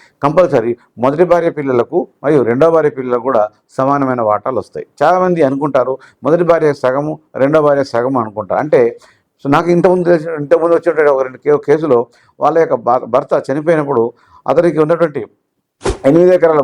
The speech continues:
భూమిని మొదటి భార్యకు నాలుగు ఎకరాలు, రెండో భార్యకు నాలుగు ఎకరాలు రాశారు. అంటే మొదటి భార్యకు నాలుగు ఎకరాలు, రెండో భార్యకు నాలుగు ఎకరాలు రాయాల్సిన అవసరం లేదు. ఎందుకంటే మొదటి భార్యకు ఎంతమంది పిల్లలు ఉన్నారు? ఇప్పుడు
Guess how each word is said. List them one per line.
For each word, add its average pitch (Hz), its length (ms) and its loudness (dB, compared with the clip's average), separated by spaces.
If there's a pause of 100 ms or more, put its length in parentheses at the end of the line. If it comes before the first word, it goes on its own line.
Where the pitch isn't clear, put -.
భూమిని 139 280 -2 (360)
మొదటి 160 240 4
భార్యకు 160 260 2
నాలుగు 156 200 2
ఎకరాలు, 156 320 -2
రెండో 139 180 -6
భార్యకు 139 260 2 (180)
నాలుగు 131 180 2
ఎకరాలు 131 280 -2
రాశారు. 101 280 -4 (100)
అంటే 175 180 2 (200)
మొదటి 160 240 0
భార్యకు 175 320 0
నాలుగు 151 320 -6
ఎకరాలు, 156 280 0
రెండో 143 220 0
భార్యకు 143 240 -2
నాలుగు 131 160 -4
ఎకరాలు 127 240 -2
రాయాల్సిన 120 380 -2
అవసరం 107 260 -6
లేదు. 98 200 2
ఎందుకంటే 160 300 0 (420)
మొదటి 175 240 0
భార్యకు 180 300 0
ఎంతమంది 160 300 -2
పిల్లలు 156 240 2
ఉన్నారు? 151 240 -2 (280)
ఇప్పుడు 135 200 0